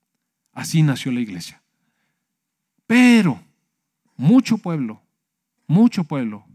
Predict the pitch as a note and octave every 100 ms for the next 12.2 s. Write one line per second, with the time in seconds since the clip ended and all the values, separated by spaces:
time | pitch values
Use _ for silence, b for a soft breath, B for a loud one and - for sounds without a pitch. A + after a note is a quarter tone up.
0 | _ - A#2+ A2+ A2 - C3+ A#2 A#2+ -
1 | - A2+ - - - _ _ _ _ _
2 | - E3+ F#3 - - A3+ C4+ D#3+ - -
3 | _ _ _ _ _ _ _ _ _ _
4 | _ F3+ F3+ - - F#3 G#3 C4+ C4+ A3
5 | F3 C#3 A2 A2 A2 G#2 _ _ _ _
6 | _ _ _ _ _ _ _ _ _ _
7 | _ - B2+ - A2+ C#3 D#3 C3 A2 -
8 | D3+ D3+ - D3 G#2+ - C3 G#2 F#2 _
9 | _ _ - E3+ C4+ C4+ C4+ A#3 G3+ F#3+
10 | D3 C3 A#2+ A2 A2 D#3+ B2+ G#2 _ _
11 | _ _ - B2+ C#3 C3+ B2 - G3 G3
12 | - -